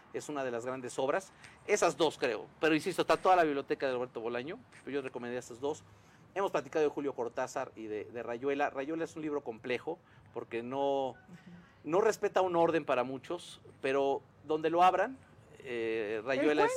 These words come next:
Speaker 2: cuento, si no el cuento.
Speaker 1: Sí, es,
Speaker 2: El
Speaker 1: es,
Speaker 2: cuento
Speaker 1: es,
Speaker 2: es
Speaker 1: es,
Speaker 2: máster
Speaker 1: es
Speaker 2: y, y son
Speaker 1: precioso.
Speaker 2: chiquitos y te estás ahí picado,
Speaker 1: Y es
Speaker 2: ¿no?
Speaker 1: precioso. Rayuela tiene, para los enamorados,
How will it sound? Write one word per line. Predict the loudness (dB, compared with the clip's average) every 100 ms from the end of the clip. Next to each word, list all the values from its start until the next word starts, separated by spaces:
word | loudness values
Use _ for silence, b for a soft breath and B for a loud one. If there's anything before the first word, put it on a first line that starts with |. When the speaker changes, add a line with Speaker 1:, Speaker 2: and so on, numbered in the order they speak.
| 0
Speaker 2:
cuento, | 0
si | 0 -2
no | -4
el | -4
cuento. | -6 -8 -6 -4
Speaker 1:
Sí, | 0 2
es, | 2 0
Speaker 2:
El | -2
Speaker 1:
es, | 0
Speaker 2:
cuento | 0 2 2
Speaker 1:
es, | 2
Speaker 2:
es |
Speaker 1:
es, | 2
Speaker 2:
máster | 4 2 4 8 10 10 6
Speaker 1:
es | -8
Speaker 2:
y, | -6
y |
son | 0
Speaker 1:
precioso. | 2 4 4 4 2 -2
Speaker 2:
chiquitos | -4 2 6 6 6
y | -4
te | -16
estás | -8 -6 -4
ahí | -4
picado, | -6 -2 0 0 0 2
Speaker 1:
Y | 2
es | 2
Speaker 2:
¿no? |
Speaker 1:
precioso. | 0 -2 0 -2 0
Rayuela | -4 -2 0 0
tiene, | -2 -6 -4 -4 -2
para | -2
los | -2 -4
enamorados, | -4 -2 0 2 2 0 -6 -14